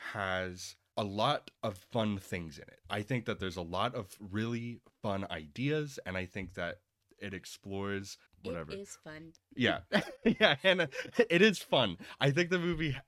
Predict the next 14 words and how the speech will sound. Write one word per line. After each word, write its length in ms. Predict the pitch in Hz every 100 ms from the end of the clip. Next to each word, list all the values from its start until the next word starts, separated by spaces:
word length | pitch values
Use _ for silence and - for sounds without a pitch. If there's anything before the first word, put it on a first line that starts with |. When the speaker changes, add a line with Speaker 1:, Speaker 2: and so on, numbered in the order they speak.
| _
Speaker 1:
is 300 | 160 127 127
fun. 500 | - - 117 92 90 - - - _ _ -
I 220 | 120 123
do 380 | 120 110 120 135
think 300 | 139 139 135
that 120 | 120
it's 160 | 104 -
also 440 | 104 107 - 113 95
a 60 |
giant 420 | 90 101 92 85
mess, 440 | 85 87 76 - -
and 220 | 95 92 92
it 200 | 98 95
is 420 | 92 87 -